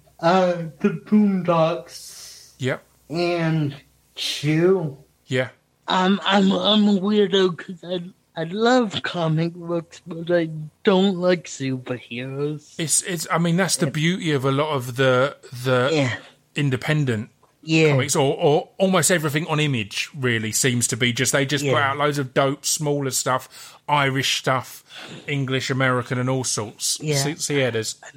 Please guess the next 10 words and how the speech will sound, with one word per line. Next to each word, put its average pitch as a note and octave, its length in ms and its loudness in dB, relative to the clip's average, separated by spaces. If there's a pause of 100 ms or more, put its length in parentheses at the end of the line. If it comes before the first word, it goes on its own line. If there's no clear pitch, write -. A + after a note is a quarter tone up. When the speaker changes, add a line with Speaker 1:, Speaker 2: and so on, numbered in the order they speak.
(120)
Speaker 2:
good C3 140 -4
stories B2 440 -2
in B2+ 140 -4
there. G2+ 180 -8 (420)
Speaker 1:
Yeah, E3+ 380 2
so - 600 -12 (560)
I'm F3+ 220 4
really F#3+ 400 4
liking E3 560 0
Chew. D#3+ 800 -2